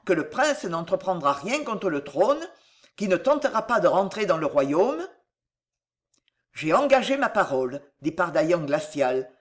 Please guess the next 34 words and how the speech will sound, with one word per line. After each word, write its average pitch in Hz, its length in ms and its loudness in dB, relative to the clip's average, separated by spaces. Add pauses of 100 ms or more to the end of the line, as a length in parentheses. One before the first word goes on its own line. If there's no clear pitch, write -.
(260)
Cela 160 240 0
suffit, 262 580 -2
je - 120 0
pense. » « 127 540 -4 (1500)
Cela 160 220 0
suffit, 277 520 2
en 220 120 -2
effet, » 151 440 -2
dit 151 100 0
vivement 165 420 -4
Despinosa. « 139 840 -6 (440)
Peut-être 196 400 2
avez-vous 196 300 4
trouvé 262 360 2
la 180 80 2
meilleure 214 360 0
solution 202 600 -2
de 277 80 -6
cette - 240 -4
grave 196 320 -2
affaire. » « 151 520 -4 (1160)
En 226 120 -2
tout 185 140 -4
cas, » 240 320 2
dit 185 80 0
gravement 180 460 2
Pardaillan, « 143 580 0 (320)
ce 233 120 -8
que 226 160 2
je 147 100 -2
vous 151 160 2
propose 254 460 4
est 185 160 2
humain. 127 360 -4